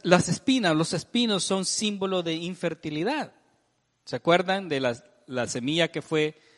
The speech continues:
sembrada, fue tir-, se-, sembrada junto a los espinos? ¿Qué dicen? No tuvo su fruto, ¿no? Am,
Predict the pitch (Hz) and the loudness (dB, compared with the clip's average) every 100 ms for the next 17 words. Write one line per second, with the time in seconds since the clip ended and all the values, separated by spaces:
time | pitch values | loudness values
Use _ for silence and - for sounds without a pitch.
0 | _ _ - 123 123 139 151 151 - 139 | _ _ -8 -4 0 4 4 2 0 -6
1 | 143 135 - 143 - 143 135 147 151 143 | -8 -10 -12 -12 -6 -2 2 4 6 4
2 | - - - - 160 160 165 147 135 - | -2 -14 -20 -4 -4 0 2 2 2 -4
3 | 123 - 185 185 220 - _ _ _ _ | -6 0 2 2 -4 -8 _ _ _ _
4 | - 156 226 165 107 101 98 _ _ _ | 0 2 4 0 -6 -12 -16 _ _ _
5 | _ _ _ _ _ 117 143 151 156 156 | _ _ _ _ _ 0 2 2 0 0
6 | 147 147 208 214 - 113 196 - _ _ | -2 -6 -6 -6 -8 -14 -14 -16 _ _
7 | - _ - - - 147 156 143 135 | -20 _ -20 -20 -6 2 4 4 -2